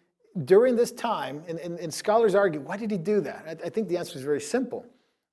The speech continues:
I think, um, God had a message for the northern kingdom,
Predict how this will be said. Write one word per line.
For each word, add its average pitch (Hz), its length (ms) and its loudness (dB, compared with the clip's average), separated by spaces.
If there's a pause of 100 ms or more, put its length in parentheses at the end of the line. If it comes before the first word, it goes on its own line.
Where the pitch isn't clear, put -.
I 135 60 -10
think, 170 400 -6
um, 139 520 -2
God 165 300 0
had 151 160 -4
a 139 40 -4
message 160 600 -6 (160)
for 143 140 -6
the 143 80 -2
northern 175 360 0
kingdom, 170 460 -6